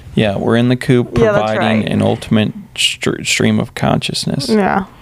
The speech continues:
Speaker 1: Group of chickens. From group of chickens called a brood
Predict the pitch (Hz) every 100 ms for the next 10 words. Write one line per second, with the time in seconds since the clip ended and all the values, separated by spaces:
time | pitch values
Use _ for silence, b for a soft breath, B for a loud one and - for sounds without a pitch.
0 | B B B B B - - 123 135 156
1 | - - B B B - - B B B
2 | B B B - - 123 117 117 120 -
3 | - - - - - - - - - -
4 | - B B B B - - - - -
5 | - - _ - - - - - - -
6 | - - - - 123 123 120 - - -
7 | - - - - - - - - _ _
8 | _ _ _ - _ _ - - - 143
9 | 123 139 - 143 143 - - - - -
10 | 139 - _ _ _ _ _ _ - _
11 | _ _ _ _ _ _ - 110 104 107
12 | 120 131 120 107